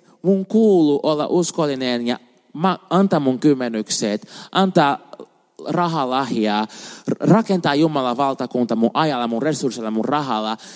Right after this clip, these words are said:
Jos mä teen sen uskosta, koska mä tiedän, että se on mitä Jumala haluaa, että mä teen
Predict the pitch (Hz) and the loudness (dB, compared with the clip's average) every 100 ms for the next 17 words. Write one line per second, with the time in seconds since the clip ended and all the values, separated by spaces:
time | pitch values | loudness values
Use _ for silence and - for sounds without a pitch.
0 | - 185 208 226 226 220 202 - 269 - | -4 0 2 4 4 4 2 4 4 4
1 | 156 143 156 - 165 170 196 196 156 - | -2 0 -2 0 -2 -2 0 0 0 -4
2 | - 151 185 170 170 170 190 185 170 170 | -6 0 0 0 0 2 2 2 -2 -4
3 | 233 233 151 127 127 190 208 147 110 160 | -2 0 0 -2 -4 -2 -2 -2 -6 -8